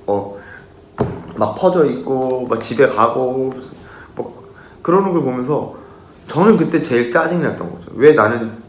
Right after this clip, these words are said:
나도 저 사람들처럼 기분 좋고 싶어서, 음, 술을 마셨는데 왜 나는 저렇게 기분 좋아지고 그러는 게 없지? 이게 짜증이 났었거든요. 저는 그게 시발점이 돼서 항상 주량 이상으로 마시게 된 것 같아요.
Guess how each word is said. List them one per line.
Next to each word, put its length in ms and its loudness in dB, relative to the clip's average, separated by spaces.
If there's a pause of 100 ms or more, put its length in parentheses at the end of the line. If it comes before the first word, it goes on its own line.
(140)
나도 540 2
저 140 -2
사람들처럼 600 0
기분 300 -4
좋고 240 -4
싶어서, 640 -6 (440)
음, 120 -10
술을 280 -6
마셨는데 800 -4
왜 120 0
나는 340 0 (880)
저렇게 460 -2
기분 320 -8
좋아지고 440 -4
그러는 280 -4
게 80 -2
없지? 460 -6 (240)
이게 220 -2
짜증이 320 -2
났었거든요. 540 -10
저는 400 2
그게 300 4
시발점이 480 -2
돼서 320 0 (160)
항상 300 0
주량 280 4
이상으로 300 0
마시게 300 -4
된 260 -12
것 120 -12
같아요. 200 -16